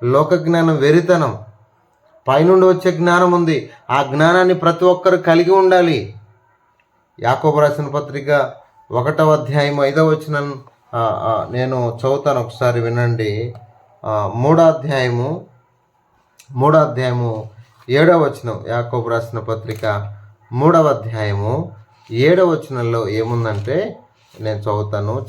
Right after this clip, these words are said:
చక్కగా ఆలకించండి. పైనుండి వచ్చే జ్ఞానం ఎలాంటిదో. ఈరోజు, ఆ, నాలుగు వాక్యాలు తెలియగానే చాలామంది మురిసిపోతారు, ఎవరిని లెక్క చేయరు, నాకంటే భక్తిపరులు లేరు అనుకుంటారు. ఇదంతా, ఆ, ఆ,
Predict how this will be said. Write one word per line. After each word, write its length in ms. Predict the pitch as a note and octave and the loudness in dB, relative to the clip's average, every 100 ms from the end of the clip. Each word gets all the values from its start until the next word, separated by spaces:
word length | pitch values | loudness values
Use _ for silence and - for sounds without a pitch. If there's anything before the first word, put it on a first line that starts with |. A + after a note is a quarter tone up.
| A2 | -10
చక్కగా 320 | - G2+ G2 | -8 -4 -2
ఆలకించండి. 920 | G2 G2 G2 F#2 F#2+ F2+ G#2 C#3+ - _ _ _ _ _ - | -4 -6 -12 -12 -12 -10 -10 -10 -14 _ _ _ _ _ 0
పైనుండి 360 | C#3 F3 F3+ | 2 4 2
వచ్చే 300 | E3+ D#3 D3 | 2 0 -6
జ్ఞానం 380 | A#2+ B2 B2 A#2+ | -4 -4 -2 -2
ఎలాంటిదో. 440 | G#2+ A#2+ A#2+ A#2 G#2+ | -2 0 -2 -4 -6
ఈరోజు, 800 | B2+ D3 D#3 D3+ D3 C#3 C3 C3 _ _ _ _ - | -2 0 0 -2 -4 -4 -6 -8 _ _ _ _ -12
ఆ, 280 | - G1+ F#2+ | -10 -8 -8
నాలుగు 320 | A2 A#2 A#2 | -6 -4 -2
వాక్యాలు 440 | A#2 B2 - C3+ | 0 -2 -2 -6
తెలియగానే 540 | B2 B2 B2+ B2+ A#2+ A#2 | -4 -4 -2 -2 -2 -4
చాలామంది 500 | A#2 A2+ A2 A2+ A2+ | -4 -4 -2 -4 -6
మురిసిపోతారు, 1000 | A2+ A2+ - - A#2 A2 G#2+ G#2+ A2+ - - _ _ _ _ | -6 -8 -10 -10 -8 -4 -4 -4 -8 -12 -20 _ _ _ _
ఎవరిని 340 | G#2+ G#2+ A#2+ A#2 | -6 -4 -2 0
లెక్క 220 | A2 A2 | -2 -4
చేయరు, 440 | A#2+ A#2+ A2+ A2+ - - - | -4 0 0 -2 -10 -18 -12
నాకంటే 600 | G#2 A2 A2+ A#2+ C3 B2+ | -8 -2 -2 -2 -2 -4
భక్తిపరులు 640 | A#2+ A#2 A#2 B2 B2 A#2 A2+ | -4 -4 -6 -8 -4 -4 -2
లేరు 200 | A2+ A2+ | -2 -4
అనుకుంటారు. 640 | A2 G#2 G#2 G#2+ G#2 - _ _ _ _ _ - | -6 -10 -8 -6 -8 -10 _ _ _ _ _ -12
ఇదంతా, 720 | A2+ A#2 D3 G3 E3+ C#3+ D3 B2+ - - | -8 -8 -2 0 2 2 -2 -10 -16 -6
ఆ, 380 | G#2+ G#2 F#2+ - | -4 -4 -6 -6
ఆ, 580 | G#2 G#2 G2 F#2+ F#2+ | -6 -4 -4 -6 -10